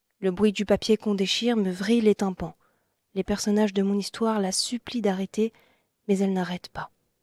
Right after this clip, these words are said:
Elle froisse les lambeaux de papier en une boule qu'elle jette au loin dans la corbeille à papier. Elle rate son coup. Mon histoire se retrouve en tas sur la moquette rugueuse. «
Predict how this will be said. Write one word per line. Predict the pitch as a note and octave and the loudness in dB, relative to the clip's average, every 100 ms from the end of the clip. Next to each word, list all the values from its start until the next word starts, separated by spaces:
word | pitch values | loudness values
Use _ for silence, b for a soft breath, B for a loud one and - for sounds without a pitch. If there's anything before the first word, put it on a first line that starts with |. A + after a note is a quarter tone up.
| _ _ _ _ _ | _ _ _ _ _
Elle | F3+ | -10
froisse | - - G#3+ - | -8 2 2 2
les | G#3 F#3+ | 2 2
lambeaux | G3 G3 A3 | 2 2 2
de | G3+ | 2
papier | - G3 - A#3 | 2 0 0 0
en | G#3+ | 2
une | G3+ F#3+ | 2 -2
boule | F#3+ A#3 A3+ | 0 0 2
qu'elle | G#3 F#3+ | -2 -2
jette | F#3+ A3 G#3 | 0 0 0
au | |
loin | F#3+ G3 G#3 | 0 0 -2
dans | F#3+ | -4
la | F3+ | -6
corbeille | - F#3 F3 G3+ F#3+ | -6 -8 -2 -2 -2
à | |
papier. | - - - - _ _ _ _ _ _ - | -6 -12 -14 -18 _ _ _ _ _ _ -4
Elle | F#3+ | -2
rate | F#3 G3+ - | 0 -2 -2
son | G3 | -10
coup. | - - _ _ _ _ _ _ _ _ _ - | -12 -20 _ _ _ _ _ _ _ _ _ -6
Mon | F#3+ | -2
histoire | F#3+ - G#3+ G#3+ | -2 -2 0 0
se | - | 0
retrouve | G3 F#3 - G3+ G3 F#3+ | -4 -4 -6 -4 -6 -6
en | - F#3+ | -8 -6
tas | - F#3+ F#3 _ | 0 -2 -2 _
sur | - G3 | -16 -8
la | F3+ | -4
moquette | F3 F#3 G#3 - | -2 -2 -4 -6
rugueuse. « | - F3 E3 - | -10 -12 -12 -14